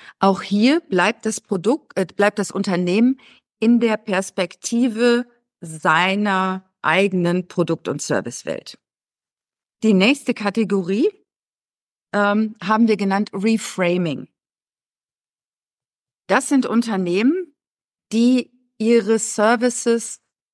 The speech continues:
und Produkte in die Welt der Konsumenten erweitern. Ich nenne mal ein Beispiel. Ähm, die Bausparkasse Schwäbisch Hall zum Beispiel, die verkaufen ja eigentlich Bausparverträge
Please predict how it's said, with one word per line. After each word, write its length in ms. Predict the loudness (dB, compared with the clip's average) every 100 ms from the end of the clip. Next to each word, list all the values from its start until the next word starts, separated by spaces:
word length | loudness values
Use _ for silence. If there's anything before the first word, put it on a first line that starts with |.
| -4
und 260 | -2 -2
Produkte 500 | -2 -2 -2 -2 0
in 480 | 0 0 2 4 4
die 380 | 2 -2 -2 -2
Welt 640 | 0 2 2 0 -6 -10 -4
der 100 | -2
Konsumenten 720 | 0 -2 0 2 2 0 -2
erweitern. 720 | -2 -2 0 0 -2 -8 -12 -18 _ _ _ _ _ _
Ich 80 | -4
nenne 160 | 0 2
mal 160 | 2
ein 160 | -2 -2
Beispiel. 640 | 0 0 0 2 2 2 _ _ _ _ _ _ _ _ _ -4
Ähm, 460 | 0 2 0 -2 -6 _ _ _ _ -2
die 160 | 0
Bausparkasse 720 | 2 2 2 0 0 0 -2 -4
Schwäbisch 520 | -2 0 0 -2 0
Hall 180 | 0 0
zum 220 | 0 2
Beispiel, 680 | 2 -2 -2 -2 -2 -6 _ _ _ _ _ _ _ _ _ _ _ _ _ _ _ _ _ _ 0
die 320 | 2 2 -2
verkaufen 420 | -2 0 0 0
ja 60 | -2
eigentlich 280 | -2 -4 0
Bausparverträge 1080 | 0 0 -2 -2 -4 -4 -2 0 0 -2